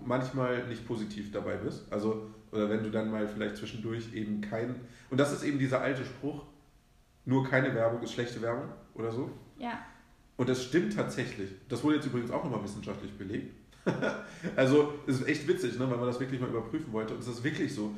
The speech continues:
Speaker 1: Also, selbst wenn du ein negatives Bild von jemandem im Kopf hast, kaufst du trotzdem eher bei dem, als logischerweise bei einer Marke, von der du noch nie gehört hast.
Speaker 2: Ja.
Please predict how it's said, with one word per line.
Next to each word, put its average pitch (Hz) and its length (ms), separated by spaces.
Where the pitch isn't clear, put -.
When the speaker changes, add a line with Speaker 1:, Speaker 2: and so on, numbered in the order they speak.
Speaker 1:
Also, 127 400
selbst 135 420
wenn 160 240
du 190 300
ein 123 100
negatives 139 600
Bild 160 160
von 135 140
jemandem 127 280
im 107 60
Kopf - 260
hast, - 220
kaufst - 340
du 127 100
trotzdem 131 840
eher 175 220
bei 180 140
dem, 139 460
als 131 200
logischerweise 135 640
bei 127 400
einer 117 200
Marke, 104 360
von 135 140
der 120 100
du 123 320
noch 107 120
nie 107 120
gehört 110 280
hast. - 180
Speaker 2:
Ja. 254 200